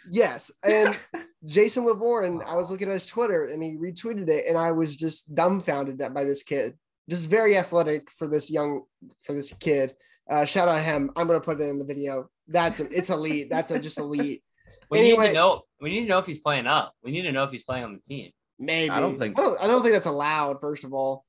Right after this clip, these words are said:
Speaker 2: Uh, Taps is the Wild West. They probably can.
Speaker 1: First Baptist long ago was in a Division two, Division one team, and they just slowly over time just had to grow smaller and smaller. But they have some young talent on the team. Um,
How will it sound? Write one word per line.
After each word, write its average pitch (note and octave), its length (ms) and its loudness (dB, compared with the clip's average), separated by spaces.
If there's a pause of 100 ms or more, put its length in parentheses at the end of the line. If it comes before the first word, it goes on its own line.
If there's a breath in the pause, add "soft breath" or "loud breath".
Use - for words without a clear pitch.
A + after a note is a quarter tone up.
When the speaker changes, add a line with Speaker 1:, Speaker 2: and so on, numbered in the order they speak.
Speaker 2:
Uh, A2 220 0
Taps B2+ 320 -2
is A2 80 -6
the A2 60 -6
Wild F2 340 -6
West. E2 320 -10
They F2 120 -10
probably D2+ 380 -10
can. D2 380 -18 (160)
Speaker 1:
First C#4 260 2
Baptist F#3+ 460 2
long F3 240 0
ago E3 260 0
was E3+ 220 -2
in D#3+ 200 -2
a F3 60 2
Division D#3+ 460 -8
two, E3+ 180 -4
Division D#3+ 400 -4
one D#3+ 220 -2
team, E3+ 320 0
and C#3 80 -4
they C#3+ 140 -4
just D3 240 -10
slowly D#3 280 -4
over D3+ 200 -2
time D3+ 260 -4
just - 320 -6 (240)
had D3 200 -4
to D3 100 -6
grow D3 480 -2
smaller D3+ 420 -4
and D3 80 -4
smaller. D3+ 560 0 (480 loud breath)
But F#3+ 240 4
they A#3 140 2
have E4+ 200 0
some C4 200 -4
young G#3 340 0
talent G3 380 -4
on D3 120 -6
the C#3+ 80 -10
team. C#3+ 520 -8
Um, D#3+ 440 0